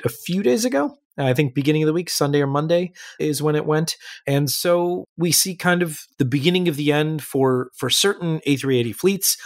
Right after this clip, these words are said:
but A three eighty fleets elsewhere still going quite strong. And an interesting thing that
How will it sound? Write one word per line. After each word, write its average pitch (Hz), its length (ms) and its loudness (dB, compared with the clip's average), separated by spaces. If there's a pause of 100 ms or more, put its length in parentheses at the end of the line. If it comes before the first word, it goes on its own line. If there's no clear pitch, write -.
(420)
but 214 520 0 (960)
A 185 160 4
three 180 220 0
eighty 160 100 2
fleets 151 300 -2 (100)
elsewhere 185 540 0 (160)
still 165 480 0
going 135 380 -2
quite 110 300 -2
strong. 127 540 0 (340)
And 110 400 0 (400)
an 127 220 -2
interesting 160 680 0
thing 110 420 0 (380)
that 117 480 0